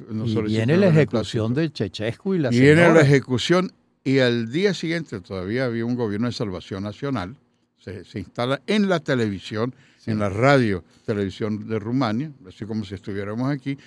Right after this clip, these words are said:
Speaker 1: y todos los líderes políticos de oposición se reunían.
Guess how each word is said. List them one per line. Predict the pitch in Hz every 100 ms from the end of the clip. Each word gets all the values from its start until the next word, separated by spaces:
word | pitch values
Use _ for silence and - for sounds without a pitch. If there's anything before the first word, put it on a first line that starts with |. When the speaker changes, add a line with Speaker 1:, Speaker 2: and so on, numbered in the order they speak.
| _ _
Speaker 1:
y | - 131
todos | - - 165
los | 190 170
líderes | 143 147 160 151
políticos | - 120 120 117 135 135
de |
oposición | 123 107 104 131
se | 131 127
reunían. | 101 98 147 107